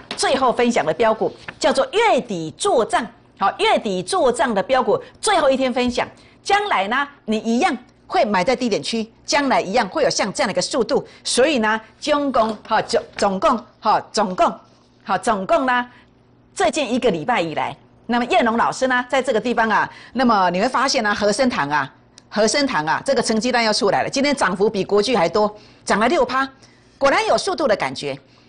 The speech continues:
所以呢，这几礼拜以来啊，三档股票哦，六趴以上，包括这个金相光的十二趴，包括宏达电的十二趴，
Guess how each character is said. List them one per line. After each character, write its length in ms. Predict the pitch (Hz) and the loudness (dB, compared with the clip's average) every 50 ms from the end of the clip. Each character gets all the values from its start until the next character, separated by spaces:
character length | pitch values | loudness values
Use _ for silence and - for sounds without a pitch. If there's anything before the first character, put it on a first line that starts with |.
| _ - | _ -10
所 180 | - - 311 403 | -4 0 0 2
以 60 | 415 | 2
呢， 180 | 359 330 330 339 330 - - | 2 0 0 -2 -4 -10 -4
这 140 | - 466 - | 0 0 0
几 140 | - - 233 | 2 2 2
礼 120 | 269 339 - | 2 2 2
拜 160 | - 196 170 | 2 -2 -2
以 180 | 214 277 311 311 | -2 -2 -2 0
来 180 | 226 156 147 165 | 0 2 2 2
啊， 160 | 165 135 - 143 | 2 0 0 -6
三 380 | - - - 277 240 247 247 240 | -12 -6 -4 -2 0 0 2 2
档 240 | 320 302 294 294 | 2 0 0 0
股 180 | 254 277 269 269 | 0 2 2 2
票 200 | 277 - 196 139 | 2 0 -2 0
哦， 220 | 156 156 143 - - | 2 2 0 -2 -2
六 140 | - 180 - | -2 -2 -2
趴 200 | - 240 240 233 | 0 0 -2 0
以 120 | 220 233 | 0 0
上， 220 | 220 - 214 180 170 - - - _ _ - | -2 0 -2 -2 -2 -6 -14 -20 _ _ -2
包 100 | - 233 | -2 0
括 140 | 233 294 294 | 2 2 0
这 140 | 285 302 | 2 0
个 140 | 254 220 - - - _ - - - - | 0 0 -2 -4 -10 _ -20 -20 -18 -8
金 160 | - 320 302 | -4 -2 0
相 180 | 294 339 262 233 | 2 2 2 2
光 140 | 254 277 240 | 2 2 0
的 100 | 196 185 | 0 0
十 80 | - | 0
二 220 | 180 180 175 170 165 | 0 0 0 -4 -4
趴， 280 | - - 269 262 269 269 - _ _ _ | -2 0 0 0 0 -2 -8 _ _ _
包 100 | - 190 | -10 -2
括 140 | 185 254 247 | 0 0 0
宏 240 | - 220 233 285 349 | 2 2 0 0 2
达 160 | - 240 220 | 0 0 0
电 160 | 226 349 311 | 0 0 0
的 120 | 240 190 180 - | 0 0 0 0
十 100 | - 240 | 0 0
二 220 | 180 185 185 170 | 0 0 -2 -2
趴， 240 | 170 240 254 262 | -2 0 -2 -2